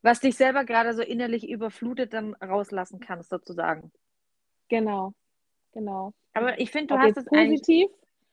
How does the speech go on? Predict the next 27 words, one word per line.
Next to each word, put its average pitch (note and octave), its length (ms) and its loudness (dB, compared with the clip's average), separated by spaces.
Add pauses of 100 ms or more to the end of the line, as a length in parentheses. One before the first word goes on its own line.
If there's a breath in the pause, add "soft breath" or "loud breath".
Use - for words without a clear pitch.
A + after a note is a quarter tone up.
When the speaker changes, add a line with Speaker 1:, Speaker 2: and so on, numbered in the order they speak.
(240)
Speaker 2:
oder A#3 240 2
Speaker 1:
Mhm. A#3 60 0
Speaker 2:
negativ, F3+ 580 -2 (220)
ne? G#3 180 -8
Also G3+ 300 -6 (280)
es G#3+ 120 -18
gibt A#3 160 -6
ja G#3+ 60 0
diese G#3 180 -4
positiven C#4 640 -2
Tränen C#4 400 -4 (720)
bei A#3 120 0
mir, C#4+ 440 -4
es - 80 -20
gibt D4 140 0
Speaker 1:
Genau, B3 140 6
Speaker 2:
die - 0 -
positiven B3+ 400 -2
Tränen, A3+ 280 4
Speaker 1:
genau. G#3 40 0
Speaker 2:
um G#3+ 120 -4
einfach A#3 340 0
so A3+ 360 2 (120)
alles A3+ 300 -2
rauszulassen C4 720 0
und A3+ 280 -10 (340)
Speaker 1:
Mhm. B3+ 220 -4